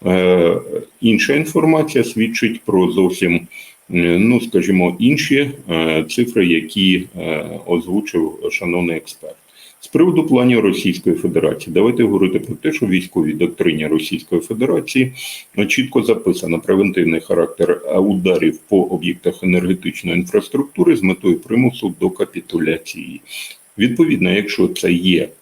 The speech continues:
в положеннях, е, військової доктрини країни-окупанта, вони жодним чином не будуть від неї відходити. Е, е,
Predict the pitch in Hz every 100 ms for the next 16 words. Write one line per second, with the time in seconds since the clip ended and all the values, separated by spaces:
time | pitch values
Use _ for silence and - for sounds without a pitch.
0 | _ _ - - 214 202 185 95 87 170
1 | - - 98 90 87 87 101 - 90 85
2 | 92 - 87 82 82 - 95 95 110 117
3 | - 185 180 110 104 110 107 117 151 147
4 | 139 127 123 90 87 92 95 - 80 90
5 | 95 92 90 - 78 - - - _ -
6 | - - _ 98 95 104 104 101 92